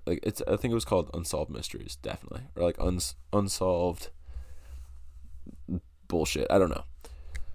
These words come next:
It was on Hulu. So, and there was one episode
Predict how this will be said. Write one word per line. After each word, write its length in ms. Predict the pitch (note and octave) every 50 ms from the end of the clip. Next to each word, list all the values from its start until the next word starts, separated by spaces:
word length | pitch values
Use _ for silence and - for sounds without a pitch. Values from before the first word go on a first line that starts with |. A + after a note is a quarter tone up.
| - - - - - - - -
It 40 | G#2+
was 120 | G#2+ G2+
on 180 | G#2 G2 F#2 -
Hulu. 260 | A#1 A#1 - - - - - - - - - - - -
So, 360 | - - A1 A1 - - - - - - - - - - - -
and 100 | - G#2
there 100 | A2 A2
was 120 | A2 G2+ F#2
one 160 | G2+ G2+ G#2
episode 540 | F#2+ - - - - B1 B1 B1 C2 C#2+